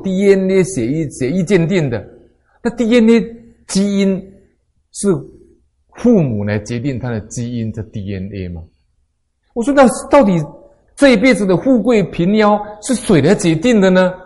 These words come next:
哎，李博士讲不出来，因为他是科学博士。我后来跟他讲一句话，我说：“业因决定基因。”说：“哎呀，黄景坤，你讲得很有道理呀。”我说：“对，业因只有智慧才看得到业因，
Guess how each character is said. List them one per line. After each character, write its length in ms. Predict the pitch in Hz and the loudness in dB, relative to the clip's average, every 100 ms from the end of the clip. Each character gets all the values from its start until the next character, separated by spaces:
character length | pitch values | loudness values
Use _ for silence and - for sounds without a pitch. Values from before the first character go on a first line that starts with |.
| - _ - | -20 _ -10
哎， 80 | |
李 180 | - 123 | -6 -6
博 180 | 104 131 | -6 -8
士 100 | 147 | -8
讲 180 | - 95 | -8 -8
不 100 | 113 | -8
出 180 | 117 120 | -10 -8
来， 120 | 110 | -6
因 80 | 139 | -6
为 80 | 139 | -6
他 100 | 147 | -6
是 120 | - | -8
科 200 | - 170 | -4 -4
学 180 | - 92 | -4 -8
博 200 | 104 101 | -8 -10
士。 320 | - 107 90 _ _ _ _ _ _ _ _ - | -10 -14 -14 _ _ _ _ _ _ _ _ -14
我 100 | 95 | -8
后 120 | 135 | -6
来 100 | 101 | -6
跟 100 | 110 | -6
他 80 | 110 | -8
讲 220 | 85 85 | -8 -12
一 20 | |
句 160 | 98 98 | -10 -10
话， 80 | - _ | -12 _
我 120 | 104 92 | -10 -6
说 140 | 117 - - | -6 -8 0
：“业 320 | 165 127 117 | 2 4 2
因 340 | 127 104 92 | 0 -2 -2
决 180 | 95 92 | -4 -6
定 280 | 95 85 85 | -6 -8 -10
基 280 | 98 90 87 | -10 -10 -10
因。” 220 | 78 80 _ _ _ _ _ - | -12 -14 _ _ _ _ _ -10
说 80 | 269 | -2
：“哎 120 | 208 | 2
呀， 500 | 208 185 165 151 139 - | 4 2 -2 -6 -10 -10
黄 160 | 180 165 | -4 -2
景 100 | 165 | -2
坤， 140 | 202 | 0
你 60 | 208 | 0
讲 160 | 165 | 0
得 80 | 160 | -4
很 180 | - 226 | -4 -2
有 140 | 214 | -2
道 260 | 170 233 220 | 2 4 4
理 240 | 190 147 | 2 0
呀。” 240 | 143 139 117 - - | 0 0 -2 -10 -12
我 80 | 117 | -4
说 100 | 143 | -2
：“对， 260 | 175 196 117 - - - _ 196 | 4 2 2 -6 -20 -20 _ 0
业 200 | 180 156 | 2 2
因 300 | 147 147 139 - _ _ _ | 0 -4 -6 -16 _ _ _
只 140 | - 127 | -8 -4
有 140 | 98 - | -4 -6
智 260 | - 214 196 | -6 0 4
慧 320 | 175 127 - | 4 2 0
才 140 | 104 | -8
看 240 | - 135 104 | -8 -4 -4
得 80 | 85 | -4
到 280 | 95 - - | -4 -6 -8
业 180 | 101 92 | -8 -8
因， 240 | 90 | -10